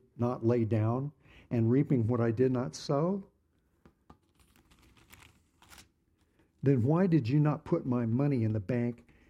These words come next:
And having come, I would have collected it with interest." Then he said to the bystanders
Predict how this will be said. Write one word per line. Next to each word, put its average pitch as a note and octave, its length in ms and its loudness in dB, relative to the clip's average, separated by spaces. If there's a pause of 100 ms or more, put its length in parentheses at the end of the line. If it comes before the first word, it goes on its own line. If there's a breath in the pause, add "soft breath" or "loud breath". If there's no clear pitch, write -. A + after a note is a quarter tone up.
(240 soft breath)
And G#2 100 0
having C3 340 0
come, C#3 340 0
I A2 60 0
would A2 200 -2
have G#2+ 140 -4
collected A#2 520 -2
it - 120 -6
with G#2 160 -6
interest." - 600 -10 (1080)
Then F#3+ 200 6
he G3 80 4
said D#3+ 320 0
to D3+ 100 0
the C3 100 0
bystanders A2+ 960 -4